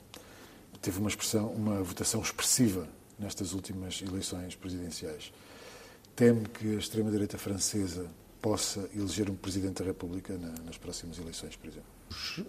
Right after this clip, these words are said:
Speaker 2: especialistas, eh, de, de sondagens de opinião pública nos dizem é que isso é possível. Mas, eh, eu acho que há, há problemas, eh, que se colocam um pouco antes de nós pensarmos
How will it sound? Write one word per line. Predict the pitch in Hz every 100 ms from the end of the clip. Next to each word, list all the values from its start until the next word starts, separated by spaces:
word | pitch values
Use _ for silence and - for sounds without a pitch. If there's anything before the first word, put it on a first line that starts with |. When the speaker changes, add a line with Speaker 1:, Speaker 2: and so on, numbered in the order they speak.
| -
Speaker 2:
especialistas, | 135 - - 117 139 - - 107 104 - -
eh, | -
de, | - 107 104 104 98 98 - - 110 110 - 101 101 101
de | 95
sondagens | 123 113 113 110 107
de |
opinião | 107 - 113
pública | 107 151 117 101 -
nos | 101 104
dizem | 135 143 196
é | 185
que | - 127
isso | -
é |
possível. | 139 - 131 107 90 - - - - -
Mas, | 123 117 113 117 120 - - - -
eh, | 110 110 110 107 104 101 120 - - 269
eu | 233 143
acho | 147
que | -
há, | 143 135 - - - 135 135
há | -
problemas, | - 135 139 131 123 113 - - - 226
eh, | - - - 127 -
que |
se | -
colocam | - 131 - 131
um |
pouco | - 180 - 135
antes | 147 143 - - - - 214
de | 117 113 123
nós | 120 120 117 - - - -
pensarmos | 127 117 - 117 113 110 - -